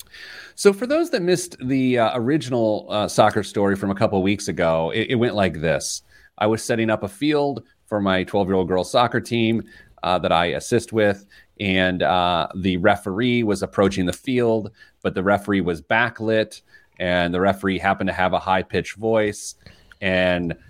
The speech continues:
uh, the person said something to me, and I said, "Yes, ma'am." And then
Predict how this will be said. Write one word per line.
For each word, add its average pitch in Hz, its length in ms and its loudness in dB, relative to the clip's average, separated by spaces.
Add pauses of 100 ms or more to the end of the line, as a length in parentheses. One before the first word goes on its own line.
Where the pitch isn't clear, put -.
(160)
uh, 85 360 2 (280)
the 90 200 -2
person 95 380 0
said 117 240 0
something 107 340 0
to 107 120 -2
me, 98 300 0
and 92 100 -2
I 92 160 4
said, 90 280 -4
"Yes, 107 260 0
ma'am." 143 440 0 (380)
And 104 220 -2
then 101 360 2